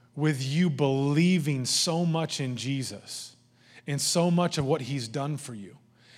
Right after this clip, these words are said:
and that you are so incredibly loved, so incredibly accepted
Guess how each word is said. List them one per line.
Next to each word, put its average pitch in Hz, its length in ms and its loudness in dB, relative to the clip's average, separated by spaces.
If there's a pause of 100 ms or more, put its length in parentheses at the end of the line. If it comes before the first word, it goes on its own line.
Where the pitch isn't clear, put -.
(200)
and 139 160 -4
that 135 100 -4
you 170 280 4
are 147 260 0
so 185 560 0
incredibly 151 840 -2
loved, 120 640 -4 (1300)
so 202 400 4
incredibly 185 720 4
accepted - 680 -4